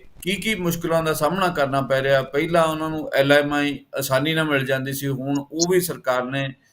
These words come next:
ਜਿਹੜੇ ਪ੍ਰਾਈਵੇਟ ਅਦਾਰੇ ਸੀਗੇ ਉਹਨਾਂ ਨੂੰ ਕਿਹਾ ਕਿ ਨਹੀਂ, ਉਹ, ਉਹ ਨਹੀਂ ਦੇ ਸਕਣਗੇ। ਉਹਦੀ ਥਾਂ 'ਤੇ ਸਰਕਾਰ ਹੀ ਐਲ ਐਮ ਆਈ ਦਾ ਜਾਂ ਜੋ ਰੁਜ਼ਗਾਰ ਦਾ, ਉੱਥੇ ਰਹਿਣ ਦਾ ਸਾਰਾ ਕੰਮਕਾਜ ਹੁਣ ਸਰਕਾਰ ਹੀ ਦੇਖੇਗੀ।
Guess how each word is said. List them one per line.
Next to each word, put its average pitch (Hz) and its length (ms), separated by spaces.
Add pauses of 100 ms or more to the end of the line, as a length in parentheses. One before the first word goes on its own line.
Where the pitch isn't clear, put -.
(140)
ਜਿਹੜੇ 147 140
ਪ੍ਰਾਈਵੇਟ 143 520 (100)
ਅਦਾਰੇ 127 320
ਸੀਗੇ 135 460
ਉਹਨਾਂ 170 220
ਨੂੰ 151 140
ਕਿਹਾ 139 220
ਕਿ 143 220
ਨਹੀਂ, 143 280 (260)
ਉਹ, 147 360 (340)
ਉਹ 170 120
ਨਹੀਂ 170 140
ਦੇ 143 160
ਸਕਣਗੇ। 143 600
ਉਹਦੀ 170 200
ਥਾਂ 147 200
'ਤੇ 143 140
ਸਰਕਾਰ 139 520
ਹੀ 143 400
ਐਲ 135 200
ਐਮ 135 180
ਆਈ 135 120
ਦਾ 127 220
ਜਾਂ 127 300 (340)
ਜੋ 156 380
ਰੁਜ਼ਗਾਰ 135 500
ਦਾ, 151 160
ਉੱਥੇ 147 320
ਰਹਿਣ 160 280
ਦਾ 175 120
ਸਾਰਾ 143 280
ਕੰਮਕਾਜ 131 580
ਹੁਣ 139 100
ਸਰਕਾਰ 131 460
ਹੀ 123 80
ਦੇਖੇਗੀ। 95 500